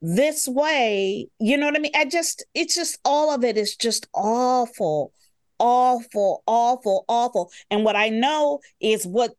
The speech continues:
what, what's about to happen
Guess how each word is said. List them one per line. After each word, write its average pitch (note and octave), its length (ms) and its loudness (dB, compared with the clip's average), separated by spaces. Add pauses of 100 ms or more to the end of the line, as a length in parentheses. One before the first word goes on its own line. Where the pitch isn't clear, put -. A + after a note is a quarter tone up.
(140)
what, A3+ 320 -2 (140)
what's A3+ 440 -2 (560)
about A3+ 360 0
to B3 80 -2
happen C4 480 0